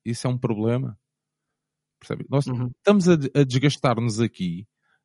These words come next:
Speaker 1: eh, com este, com estas temáticas, quando não há necessidade nenhuma. Vamos sentar, vamos sentar com as pessoas, falar, tentar perceber de que forma é que eles, que estão, que veem a bola em pé,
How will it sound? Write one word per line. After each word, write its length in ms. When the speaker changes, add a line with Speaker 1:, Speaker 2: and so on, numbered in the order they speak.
Speaker 1:
eh, 220
com 160
este, 320
com 140
estas 300
temáticas, 480
quando 180
não 100
há 60
necessidade 480
nenhuma. 360
Vamos 200
sentar, 400
vamos 200
sentar 220
com 80
as 80
pessoas, 380
falar, 480
tentar 240
perceber 600
de 140
que 100
forma 300
é 40
que 320
eles, 400
que 80
estão, 360
que 120
veem 260
a 40
bola 200
em 60
pé, 220